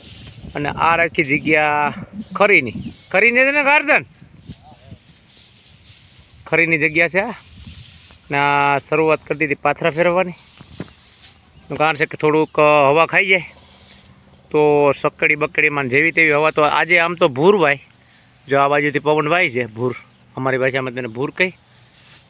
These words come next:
જો આ સકડી રાખવાની જગ્યા છે ખરું.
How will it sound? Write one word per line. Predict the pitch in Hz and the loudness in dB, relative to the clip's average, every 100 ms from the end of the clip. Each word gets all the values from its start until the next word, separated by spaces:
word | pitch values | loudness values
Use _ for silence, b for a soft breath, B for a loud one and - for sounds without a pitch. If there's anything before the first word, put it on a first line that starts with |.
| - - - - | -20 -20 -20 -4
જો | 127 | 0
આ | 127 123 | 2 0
સકડી | - 135 147 139 | -4 -6 -2 0
રાખવાની | 123 - 151 151 | 0 0 -2 0
જગ્યા | 156 165 | 0 -2
છે | - | -2
ખરું. | - 135 147 | -4 -2 -2